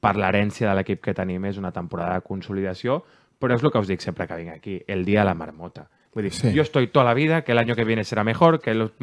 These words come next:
Speaker 1: ahora me consolido,
Speaker 2: La
Speaker 1: ahora me
Speaker 2: eterna travesía en el
Speaker 1: desconsolido.
Speaker 2: desierto.
Speaker 1: Entonces, como estoy todo el día desconsolidándome y desconsolidándome,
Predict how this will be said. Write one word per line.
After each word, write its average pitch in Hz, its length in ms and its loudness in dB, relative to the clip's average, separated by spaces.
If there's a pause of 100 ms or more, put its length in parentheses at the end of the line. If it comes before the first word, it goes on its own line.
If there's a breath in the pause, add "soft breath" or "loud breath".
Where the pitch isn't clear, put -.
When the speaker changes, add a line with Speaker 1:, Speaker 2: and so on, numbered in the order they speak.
Speaker 1:
ahora 107 160 4
me 113 120 0
consolido, 151 500 6
Speaker 2:
La 156 60 10
Speaker 1:
ahora 123 120 8
me 120 60 4
Speaker 2:
eterna - 200 8
travesía 120 220 4
en - 60 6
el - 120 4
Speaker 1:
desconsolido. - 160 4 (200)
Speaker 2:
desierto. 104 260 -6
Speaker 1:
Entonces, 127 300 6
como 139 200 6
estoy 180 220 2
todo 196 140 0
el 175 60 0
día 127 180 2
desconsolidándome 135 1040 2
y - 20 6
desconsolidándome, 165 960 2